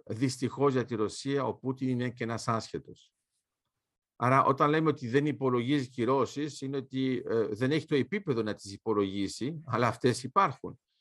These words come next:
Και, ε, η Ρωσία βυθίζεται. Απλώς αυτός κοιτάζει τα πράγματα, ε, με έναν τρόπο διαφορετικό, λόγω, ε, του ιστορικού του, ε,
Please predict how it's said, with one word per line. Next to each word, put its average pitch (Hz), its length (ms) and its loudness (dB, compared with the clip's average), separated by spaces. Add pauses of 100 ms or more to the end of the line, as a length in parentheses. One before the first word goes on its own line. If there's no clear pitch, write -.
(240)
Και, 127 240 4
ε, 110 600 0
η 127 140 0
Ρωσία 151 800 -2
βυθίζεται. 131 840 -2
Απλώς 165 540 -2
αυτός - 360 -4
κοιτάζει 175 360 -2
τα 156 140 -2
πράγματα, 160 600 2 (420)
ε, 117 240 2
με 127 120 -2
έναν 165 200 0
τρόπο 165 360 0
διαφορετικό, 127 960 -2 (840)
λόγω, 107 840 0 (560)
ε, 98 420 -8 (260)
του 123 140 -6
ιστορικού 120 640 -2
του, 196 400 -4 (160)
ε, 92 220 -8